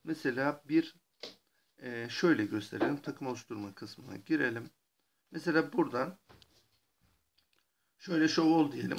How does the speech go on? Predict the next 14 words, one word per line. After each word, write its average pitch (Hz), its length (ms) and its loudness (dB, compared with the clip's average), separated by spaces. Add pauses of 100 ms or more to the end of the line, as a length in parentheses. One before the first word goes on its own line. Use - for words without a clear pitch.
Olan 160 280 8
olmayan 143 380 6
hepsini 135 380 0
göster 143 520 2
diyelim. 147 240 0
Bakın 143 200 -4
şu 151 200 -2
an 156 140 2
Leonis 147 360 2
Empire 139 500 0
seçili. 123 680 -6 (640)
Leonis 165 300 -2
Empire'da 143 640 2
bakın. 117 260 -2